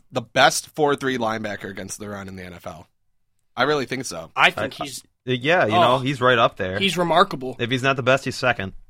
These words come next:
Speaker 1: The
Speaker 2: Time
Speaker 1: li-
Speaker 2: machine, time machine. I did say DeAndre Levy, M V P the defense. I know it wasn't really a,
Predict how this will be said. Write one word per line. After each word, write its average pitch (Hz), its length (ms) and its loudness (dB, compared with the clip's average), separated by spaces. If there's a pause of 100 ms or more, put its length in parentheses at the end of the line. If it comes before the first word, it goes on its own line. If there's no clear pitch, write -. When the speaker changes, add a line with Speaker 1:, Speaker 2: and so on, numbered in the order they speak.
(340)
Speaker 1:
The - 80 2
Speaker 2:
Time 208 140 10
Speaker 1:
li- 214 60 4
Speaker 2:
machine, 170 380 0
time 190 280 2
machine. 156 340 -6
I 151 80 -4
did 165 260 -8
say 196 200 2
DeAndre 180 420 0
Levy, 170 280 2
M 151 120 -2
V 160 120 -6
P 175 200 -4
the 165 100 -4
defense. 143 540 -8
I 123 80 -14
know 135 260 -10
it - 20 -16
wasn't 156 340 -6
really 151 260 -6
a, 143 240 -4